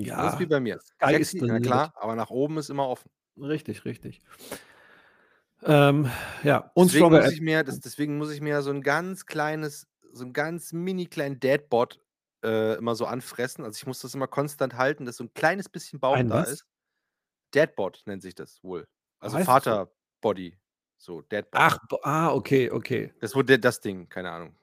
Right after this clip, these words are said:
Speaker 2: Ja, ja, ja.
Speaker 1: Äh, und ich muss immer so ein klein bisschen Bauch muss immer da sein,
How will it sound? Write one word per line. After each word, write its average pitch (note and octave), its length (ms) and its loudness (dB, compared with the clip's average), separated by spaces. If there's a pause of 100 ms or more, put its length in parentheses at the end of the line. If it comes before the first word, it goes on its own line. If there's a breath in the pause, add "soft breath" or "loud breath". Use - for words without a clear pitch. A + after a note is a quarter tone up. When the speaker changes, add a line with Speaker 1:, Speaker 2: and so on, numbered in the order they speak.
Speaker 2:
Ja, B2+ 300 -2
ja, A2 200 -4
ja. C#3 280 12
Speaker 1:
Äh, C#3+ 40 6 (100)
und C#3+ 420 2 (360)
ich C3 120 -12
muss G3 140 0
immer F#3+ 120 2
so E3+ 80 -2
ein D#3+ 120 -6
klein E3+ 520 -2 (120)
bisschen E3 340 -10
Bauch F3 240 2
muss F3 180 -10
immer E3+ 140 -4
da D3+ 280 4
sein, G#3 360 -6